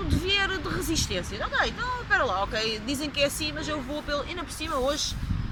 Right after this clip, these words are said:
com tanta informação que podemos cruzar, eh, na net, et cetera, eu acho que é mais, são motivos de sobra com recursos suficientes para,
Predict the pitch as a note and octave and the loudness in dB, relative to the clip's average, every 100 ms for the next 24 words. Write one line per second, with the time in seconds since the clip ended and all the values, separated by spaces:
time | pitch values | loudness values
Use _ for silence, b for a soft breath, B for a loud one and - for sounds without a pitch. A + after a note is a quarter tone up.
0 | - A#3+ C#4 C4+ C4 B3+ B3 C#4 C4 A#3+ | 2 2 2 0 -2 -2 -2 0 0 0
1 | B3 - E3+ F3 A3 B3 A#3+ B3 A#3+ - | 0 -2 -4 4 8 10 10 6 0 -2
2 | - - - G#3 G3+ F3 E3+ A#3 A#3 G3+ | -8 -8 -6 -4 -4 -4 0 2 2 -2
3 | - A#3 A3+ A3+ A3 G#3 G#3 - G#3+ G3 | -4 -4 -4 -6 -4 0 0 -2 -4 0
4 | G#3 A3 - A3 G3+ B3 A#3 A3+ A#3 - | 0 0 -4 -4 -4 -4 -4 -4 -6 -6
5 | - - A#3 A#3 A#3 G#3+ G3 - B3 A#3+ | -6 -2 -2 0 -2 -4 -8 -6 -4 -4
6 | - A#3 - A#3 A#3 A3+ - G#3+ A3+ | -4 -4 -4 -4 -2 -2 2 2 2